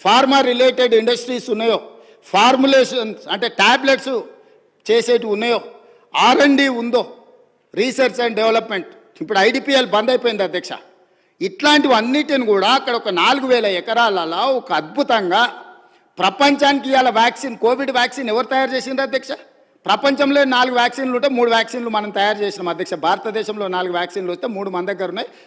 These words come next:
ఒకటి పూణే నుంచి వచ్చింది. So ఈరోజు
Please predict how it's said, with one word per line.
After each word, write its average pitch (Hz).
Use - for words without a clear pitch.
ఒకటి 202
పూణే 208
నుంచి 180
వచ్చింది. 135
So 277
ఈరోజు 262